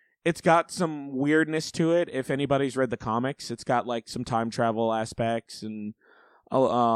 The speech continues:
um, you've got, uh, one of the characters is, uh, known as Number Five,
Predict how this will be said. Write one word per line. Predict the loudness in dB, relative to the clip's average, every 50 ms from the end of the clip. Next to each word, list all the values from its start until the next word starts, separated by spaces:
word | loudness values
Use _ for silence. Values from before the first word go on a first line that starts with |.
| 2 0
um, | -2 -4 -6 -8 -8
you've | -6 -6 0 4
got, | 4 6 6 4 2 0
uh, | 0 2 2
one | 2 2 2 0
of | 0 0
the | 0 -2 -2 -2 -4 -6
characters | -4 -2 0 0 -2 -2 -2 -4 -2 -2 -2 -2 -4
is, | -4 -4 -4 -2
uh, | -2 -2 0
known | 0 -2 -2 -2
as | -4 -6
Number | -4 -4 -4 -2 -4 -4
Five, | 0 0 2 2 4 2 2 2 0 -2 -4 -6 -10 -18 -20